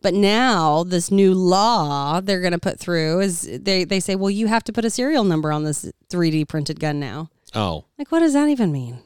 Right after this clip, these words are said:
Speaker 2: Nothing, because the people that wanna print 'em without a serial
Speaker 1: You know
Speaker 2: number is gonna
Speaker 1: what?
Speaker 2: go in and do it. If this is the way this actually works.
Speaker 1: I wa-,
Speaker 2: I've
Speaker 1: I
Speaker 2: never heard of this.
Speaker 1: Okay, well, you're gonna have to look into it and get,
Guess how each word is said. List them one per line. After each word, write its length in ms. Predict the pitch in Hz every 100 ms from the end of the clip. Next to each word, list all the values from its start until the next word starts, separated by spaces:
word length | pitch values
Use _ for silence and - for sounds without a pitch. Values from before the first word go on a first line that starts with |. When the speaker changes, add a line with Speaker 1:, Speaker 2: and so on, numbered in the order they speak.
| -
Speaker 2:
Nothing, 580 | - 127 110 - 120 135
because 340 | 110 104 113 98
the 80 |
people 280 | 104 123 - 104
that 80 |
wanna 260 | - 110 104
print 260 | - 104 104
'em 100 | 98
without 380 | 95 98 101 -
a 40 |
serial 380 | 92 104 98 95
Speaker 1:
You 80 | 277
know 120 | 320 311
Speaker 2:
number 60 |
is 60 | 285
gonna 180 | 285 294
Speaker 1:
what? 80 |
Speaker 2:
go 100 | 98
in 60 | 95
and 240 | 95 82
do 160 | 76 104
it. 240 | 85 - -
If 160 | 170
this 220 | 165 -
is 100 | 131
the 80 | 120
way 160 | 117 107
this 180 | 92 98
actually 360 | 87 - 78
works. 320 | 76 302 330
Speaker 1:
I 20 | 320
wa-, 60 |
Speaker 2:
I've 180 | 170 -
Speaker 1:
I 40 | 240
Speaker 2:
never 160 | 185
heard 220 | 160 175 165
of 80 |
this. 240 | 69 62 117
Speaker 1:
Okay, 260 | 185 156
well, 140 | 147 170
you're 120 | 254
gonna 140 | 277
have 140 | 220 202
to 80 | 170
look 120 | 160
into 280 | 151 143 143
it 80 | 143
and 220 | 156 160
get, 260 | 202 -